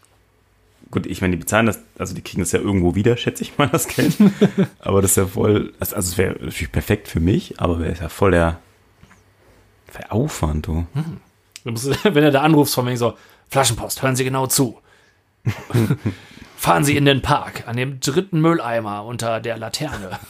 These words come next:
Speaker 2: <laughs> st-, stehen mehrere Säcke, nehmen Sie die mit.“
Speaker 1: Schicken Sie mir das Geld bitte, bitte.
Speaker 2: <laughs> Ja, deponieren Sie bitte den, äh, den Umschlag mit dem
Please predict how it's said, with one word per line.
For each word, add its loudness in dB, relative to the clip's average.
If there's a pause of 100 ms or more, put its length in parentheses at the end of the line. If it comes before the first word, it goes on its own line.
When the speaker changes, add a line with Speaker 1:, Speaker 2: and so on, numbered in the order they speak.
(160)
Speaker 2:
<laughs> 4 (840)
st-, -4 (280)
stehen 2
mehrere 2
Säcke, -2
nehmen -8
Sie -6
die -4
mit.“ -12 (960)
Speaker 1:
Schicken -6
Sie -6
mir -6
das -8
Geld -8
bitte, -10
bitte. -2 (140)
Speaker 2:
<laughs> 6
Ja, 4 (560)
deponieren 2
Sie -4
bitte 0
den, -2 (480)
äh, -6 (420)
den -8
Umschlag 0
mit 0
dem -2